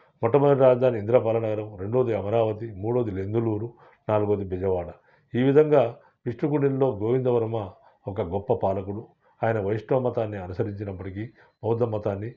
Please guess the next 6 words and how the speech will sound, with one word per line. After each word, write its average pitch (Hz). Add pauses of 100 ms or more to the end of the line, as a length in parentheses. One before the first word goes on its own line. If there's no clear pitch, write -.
(420)
పోషించాడు. 104
అనేక 113
బౌద్ధ 104
నిర్మాణాలు 104
తెలంగాణ 98
ప్రాంతంలో 95